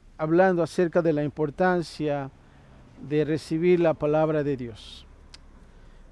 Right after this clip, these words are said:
Vimos en el capítulo dos cómo Samuel crecía,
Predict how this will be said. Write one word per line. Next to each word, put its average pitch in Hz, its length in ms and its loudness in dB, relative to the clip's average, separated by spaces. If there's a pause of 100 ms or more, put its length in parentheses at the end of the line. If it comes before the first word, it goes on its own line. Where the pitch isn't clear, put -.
(220)
Vimos 170 600 2
en 165 140 -2
el 156 100 -4
capítulo 160 440 0
dos 165 320 2
cómo 202 580 4
Samuel 170 680 0
crecía, 160 760 0